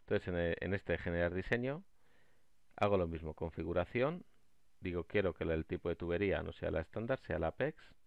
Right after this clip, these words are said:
a una altura de dos coma ocho y las ramificaciones lo mismo, que sea Apex a una altura de dos coma ocho. Y este es el diseño que me propone, que me propone Revit.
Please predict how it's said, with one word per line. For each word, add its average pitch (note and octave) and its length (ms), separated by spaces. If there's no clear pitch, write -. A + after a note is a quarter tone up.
a - 140
una E2+ 140
altura F#2+ 260
de D3 60
dos - 140
coma F#2 240
ocho - 200
y G2+ 40
las F#2 140
ramificaciones E2+ 720
lo F2 80
mismo, - 340
que - 140
sea E2 260
Apex C3 360
a - 100
una F2+ 120
altura G#2 300
de E2+ 60
dos D#2+ 140
coma D2+ 260
ocho. - 240
Y G#2 100
este G#2 120
es G2 100
el G2 720
diseño A2 360
que G#2+ 100
me F2 140
propone, D#2+ 920
que F2+ 120
me E2 100
propone E2 840
Revit. - 400